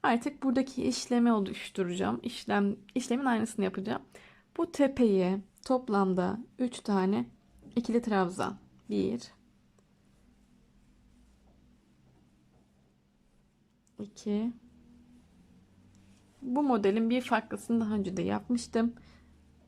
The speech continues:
Ama bu daha farklı. Ve bunda lif ipi kullanmayı tercih ettim. Şu şekilde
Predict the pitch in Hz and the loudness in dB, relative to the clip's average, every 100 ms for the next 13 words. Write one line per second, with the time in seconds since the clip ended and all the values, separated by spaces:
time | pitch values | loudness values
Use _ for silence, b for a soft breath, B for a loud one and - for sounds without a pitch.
0 | _ - 240 254 247 233 220 - - - | _ 0 2 2 2 4 2 0 -6 -6
1 | - 214 233 269 - - 208 226 233 233 | -6 0 0 0 -8 -8 0 2 4 4
2 | 220 254 240 233 214 - 190 185 185 247 | 4 4 2 0 -2 0 2 4 4 2
3 | 269 233 196 190 202 196 190 - 202 233 | 2 2 2 2 0 0 -4 -4 -2 -2
4 | - b b b _ - - - - 247 | -4 b b b _ -20 -20 -10 -6 -2
5 | 240 233 202 196 208 247 | -2 -2 0 2 2 0